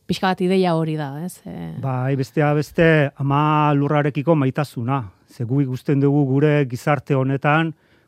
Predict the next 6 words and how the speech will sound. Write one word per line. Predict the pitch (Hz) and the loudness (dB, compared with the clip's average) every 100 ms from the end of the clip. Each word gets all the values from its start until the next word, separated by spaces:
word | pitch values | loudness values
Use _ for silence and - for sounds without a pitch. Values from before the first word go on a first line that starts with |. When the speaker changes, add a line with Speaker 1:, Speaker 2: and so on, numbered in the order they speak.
| - | -8
Speaker 2:
gure | 120 139 139 135 | -2 0 2 0
zibilizazio | 123 131 131 143 147 135 143 131 | -2 -2 0 0 0 -2 0 0
honetan, | 127 135 151 151 143 127 107 90 _ _ _ _ | 0 0 2 4 2 0 -6 -12 _ _ _ _
ama | 131 123 | -6 -2
lurra | 139 143 151 | 0 2 2
oso, | 131 | 2